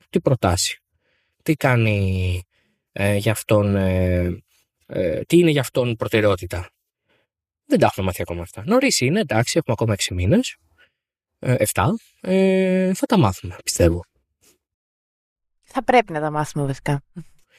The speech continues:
Speaker 1: Ναι, θα πρέπει να τα μάθουμε.
Speaker 2: <laughs> Ναι. Ε, θα ήθελα επίσης να δω σε τε-, ένα, σε, σε ένα τέτοιο ρόλο, θα έλεγα τον Φέτελ.
Speaker 1: Ε, το λένε πολύ αυτό.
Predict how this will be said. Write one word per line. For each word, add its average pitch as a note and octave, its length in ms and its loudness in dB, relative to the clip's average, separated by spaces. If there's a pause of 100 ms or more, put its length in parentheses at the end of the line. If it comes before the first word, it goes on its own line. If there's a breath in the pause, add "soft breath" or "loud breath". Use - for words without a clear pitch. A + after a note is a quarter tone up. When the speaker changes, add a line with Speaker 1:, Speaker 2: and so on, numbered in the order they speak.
(160 soft breath)
Speaker 1:
Ναι, C#4 120 2
θα E3 180 2
πρέπει E3+ 160 2
να C#3+ 60 2
τα A#2 80 0
μάθουμε. F#3 520 2 (340 loud breath)
Speaker 2:
<laughs> - 340 -20
Ναι. F#3 300 4 (720 soft breath)
Ε, G3 500 0 (120)
θα B3 280 0
ήθελα G#4 440 2
επίσης G3 680 -4
να G#3+ 280 -2
δω A3+ 260 -4 (760)
σε - 260 -8 (100)
τε-, A3+ 100 0
ένα, A#3 160 0
σε, B3+ 140 -6
σε - 140 -8
ένα B3 80 -4
τέτοιο B3+ 320 -2
ρόλο, E3 560 0 (420 soft breath)
θα - 200 -4
έλεγα G4 260 0
τον D4 160 -4
Φέτελ. D#3+ 500 0 (1700)
Speaker 1:
Ε, - 80 -12
το G#3 120 0
λένε C4 180 2
πολύ B3+ 300 4
αυτό. F#2+ 340 0